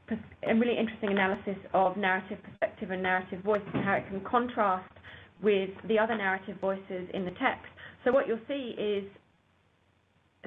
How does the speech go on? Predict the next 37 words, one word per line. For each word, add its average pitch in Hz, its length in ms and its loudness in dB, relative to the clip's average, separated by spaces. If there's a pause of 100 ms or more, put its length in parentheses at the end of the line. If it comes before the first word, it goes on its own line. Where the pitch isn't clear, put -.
sometimes 302 420 2
the 226 160 -6
same 220 200 2
event 220 440 -2
recounted 226 640 -2
from 202 160 0
a 196 140 2
differing 208 320 -2
perspective, 196 640 0 (360)
and 220 120 4
it - 80 2
enables 233 480 2
you 214 200 0
as 196 120 -2
the 196 80 0
reader 226 480 2
to 214 100 2
really, 214 540 0
um, 196 560 2 (800)
to 247 80 0
really 247 360 2
kind 226 180 2
of 208 100 0 (340)
have 220 220 0
a, 185 160 4
a 220 80 2
quite - 320 2
an, 220 140 -2 (400)
a 220 80 6
rounded 220 640 2
picture - 520 -4 (260)
of 196 140 0
what's 208 280 2
going 196 280 2
on, 190 320 0
rather 196 400 0
than, 202 320 -2